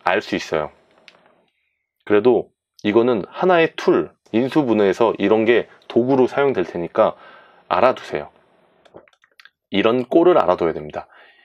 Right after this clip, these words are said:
A 더하기 B 가로치고 제곱은, 제곱은 두 번 곱했다는 뜻이잖아요. 그럼 A 더하기 B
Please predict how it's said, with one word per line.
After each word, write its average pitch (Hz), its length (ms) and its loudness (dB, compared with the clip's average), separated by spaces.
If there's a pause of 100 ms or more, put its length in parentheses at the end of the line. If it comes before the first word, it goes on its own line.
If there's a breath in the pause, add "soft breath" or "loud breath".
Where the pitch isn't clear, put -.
(480 soft breath)
A 131 240 2
더하기 101 420 0
B 123 440 -2
가로치고 117 520 0
제곱은, 98 720 -2 (480)
제곱은 165 600 2
두 - 200 -6
번 165 240 2
곱했다는 107 400 0
뜻이잖아요. 76 500 -10 (1600)
그럼 104 240 -4 (120)
A 85 280 0
더하기 80 340 -2
B 117 420 -4